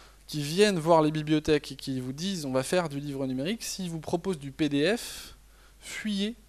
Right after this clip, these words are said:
en courant. Euh, parce que le vrai format du livre numérique, c'est le epub. Et ce qui est tout à fait intéressant, c'est que le epub est un format qui est fondé sur le web,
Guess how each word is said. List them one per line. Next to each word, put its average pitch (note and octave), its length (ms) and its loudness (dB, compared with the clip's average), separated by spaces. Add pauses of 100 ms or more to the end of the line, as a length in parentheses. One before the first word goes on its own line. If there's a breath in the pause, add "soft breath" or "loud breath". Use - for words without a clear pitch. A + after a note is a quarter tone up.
(120)
en D#3+ 80 -2
courant. D3+ 320 -2 (1040 loud breath)
Euh, B2+ 240 0
parce - 260 4
que - 80 -2
le E3 140 4
vrai D3 320 6
format F3 500 4
du C#3 300 -4
livre C#3+ 340 -2
numérique, B2+ 380 0
c'est - 180 0
le E3+ 400 2
epub. B2+ 440 -2 (420 loud breath)
Et C#3+ 80 0
ce - 80 -2
qui - 100 -2
est D3+ 60 0
tout F#3+ 160 -6
à F#3 100 4
fait F#3 140 -2
intéressant, D#3 400 0
c'est E3+ 160 -2
que D3 140 -2
le C3+ 260 0
epub G3 380 0
est - 180 -2
un C#3+ 60 0
format D3 380 0
qui D3 300 -6
est D#3 40 -2
fondé G3 440 -2
sur E3+ 200 -2
le D3+ 80 2
web, D#3 320 2